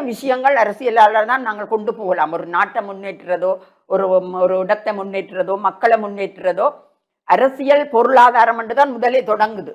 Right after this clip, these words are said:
ஆனாவிலான் தொடங்கும். அரசியல், பொருளாதார, சமூக கட்டமைப்புகள். ஒரு நாளும் பொருளாதாரம் என்று சொல்லி தொடங்குறே இல்லை. என்னோட அரசியல்ல வந்து தான் பொருளாதாரம் வரும், அதிலான் சமூகம் வரும்,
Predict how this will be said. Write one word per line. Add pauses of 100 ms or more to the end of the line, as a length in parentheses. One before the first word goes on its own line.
ஆனாவிலான்
தொடங்கும். (120)
அரசியல்,
பொருளாதார,
சமூக
கட்டமைப்புகள். (340)
ஒரு
நாளும்
பொருளாதாரம்
என்று (120)
சொல்லி
தொடங்குறே
இல்லை.
என்னோட
அரசியல்ல
வந்து
தான்
பொருளாதாரம்
வரும், (300)
அதிலான்
சமூகம்
வரும்,